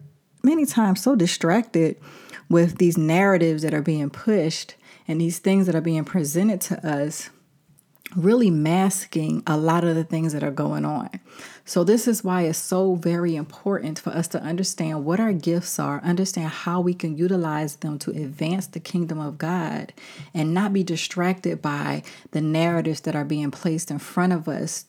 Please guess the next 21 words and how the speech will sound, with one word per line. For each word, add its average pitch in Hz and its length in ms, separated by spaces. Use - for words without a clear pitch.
taking 185 380
us 160 160
away 160 360
from 151 360
where 160 220
we 160 160
need 156 220
to 156 60
put - 220
our 147 140
attention 139 500
to. 151 320
And 160 120
our 170 100
attention 190 640
is 160 400
specifically 165 1200
in 165 200
a 147 40
place 165 720
where 156 560